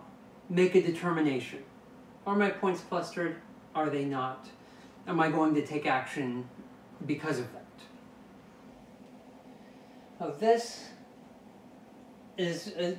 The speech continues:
good as far as it goes for nearest neighbor statistic. Transitioning to Ripley's K, this was the recognition,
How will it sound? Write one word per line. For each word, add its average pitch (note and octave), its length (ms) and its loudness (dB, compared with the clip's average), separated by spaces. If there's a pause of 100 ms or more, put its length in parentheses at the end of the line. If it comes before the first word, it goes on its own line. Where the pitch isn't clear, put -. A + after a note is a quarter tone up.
(100)
good G3 200 6
as E3 120 -2
far D#3+ 200 8
as D#3 100 0
it F#3 100 -2
goes - 440 -8 (400)
for D#3+ 160 2
nearest D#3+ 340 0
neighbor D3 280 -4
statistic. - 540 -4 (2250)
Transitioning F#3 680 0
to F#3+ 120 -4
Ripley's E3 500 -4
K, - 560 2 (480)
this G3+ 240 0 (960)
was E3+ 300 2
the D#3 160 2
recognition, E3+ 1080 0